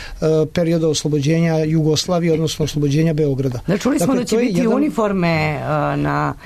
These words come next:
Speaker 2: iz Prvog svjetskog rata da su sašivene, to pretpostavljam da nije iz muzeja, nego da je Zadar.
Speaker 1: Pa nije iz muzeja, ali, e, vidjet ćemo. Neka
Speaker 2: Biće
Speaker 1: nešto
Speaker 2: zanimljivo
Speaker 1: ostane,
Speaker 2: svakako
Speaker 1: neka nešto
Speaker 2: da bude
Speaker 1: ostane
Speaker 2: nešto
Speaker 1: za
Speaker 2: i kao
Speaker 1: iznenađenje.
Speaker 2: iznenađenje. E, e, dva su člana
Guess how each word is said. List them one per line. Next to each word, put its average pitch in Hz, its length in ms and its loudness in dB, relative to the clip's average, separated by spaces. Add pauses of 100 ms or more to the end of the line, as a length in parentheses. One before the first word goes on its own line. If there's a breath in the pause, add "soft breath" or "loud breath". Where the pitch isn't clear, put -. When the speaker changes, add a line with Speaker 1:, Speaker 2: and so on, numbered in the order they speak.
(180 loud breath)
Speaker 2:
iz 160 120 -4
Prvog 196 240 -2
svjetskog 190 380 -2
rata 185 260 -2
da 147 120 -2
su - 120 -8
sašivene, 160 560 -2
to 156 140 -6
pretpostavljam 165 460 -2
da 170 60 2
nije 185 140 2
iz 156 80 -4
muzeja, 175 420 0
nego - 240 -6
da 120 120 -6
je 101 80 -2
Zadar. 127 420 -6
Speaker 1:
Pa 180 120 0
nije 226 340 2
iz 175 80 0
muzeja, 202 460 4
ali, 202 560 4
e, 175 220 2 (360)
vidjet 170 240 0
ćemo. 127 220 -4 (200)
Neka 151 220 0
Speaker 2:
Biće - 60 2
Speaker 1:
nešto 208 140 0
Speaker 2:
zanimljivo 175 440 0
Speaker 1:
ostane, - 140 0
Speaker 2:
svakako 180 320 0
Speaker 1:
neka 175 40 0
nešto 165 320 0
Speaker 2:
da 185 100 2
bude 214 220 0
Speaker 1:
ostane - 120 0
Speaker 2:
nešto 156 240 0
Speaker 1:
za 190 160 2
Speaker 2:
i 185 460 0
kao 165 360 -2 (340 loud breath)
Speaker 1:
iznenađenje. 165 400 2
Speaker 2:
iznenađenje. 151 340 0
E, 220 260 -2 (400 loud breath)
e, 185 480 2
dva 175 320 -2
su 156 160 -8
člana 160 600 -2